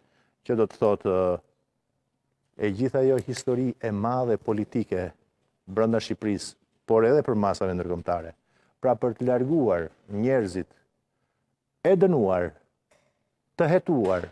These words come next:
brenda apo jashtë nga politika, pra, që tentonte dhe në një farë mase ja arriti, po jo plotësisht,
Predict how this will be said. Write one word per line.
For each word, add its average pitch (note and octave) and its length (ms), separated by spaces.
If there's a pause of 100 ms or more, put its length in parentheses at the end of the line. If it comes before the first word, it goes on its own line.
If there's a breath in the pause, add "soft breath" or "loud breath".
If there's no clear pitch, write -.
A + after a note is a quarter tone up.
(580)
brenda C3 500
apo A2+ 200
jashtë G#2 440
nga C3+ 160
politika, A2 560
pra, G#2+ 140
që A2 200 (180)
tentonte D3+ 800 (380)
dhe G#2+ 160
në G#2 120
një G#2 40
farë G#2+ 200
mase G#2+ 520 (580)
ja B2+ 260
arriti, A2+ 380
po G2 120
jo C3+ 120
plotësisht, G2+ 460